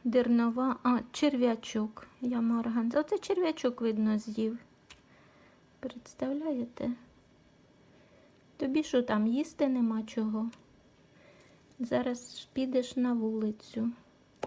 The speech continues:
Нема нічого стебла. Мгм. Це з листової землі, перепрівше листя. І ось так вийшло.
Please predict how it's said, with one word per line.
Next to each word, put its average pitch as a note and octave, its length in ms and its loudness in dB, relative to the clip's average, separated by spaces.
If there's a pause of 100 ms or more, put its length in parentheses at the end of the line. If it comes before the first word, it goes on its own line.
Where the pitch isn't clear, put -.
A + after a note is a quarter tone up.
Нема C4 340 2
нічого A#3+ 540 0
стебла. A3 640 -2 (1040)
Мгм. A#3 520 -2
Це C4+ 200 4
з B3 60 -4
листової B3+ 960 4 (1500)
землі, B3+ 520 -4 (440)
перепрівше A#3+ 720 -4
листя. B3+ 520 -4 (1400)
І A#3+ 180 0
ось A#3+ 260 -2
так A#3+ 340 -4
вийшло. G#3+ 640 0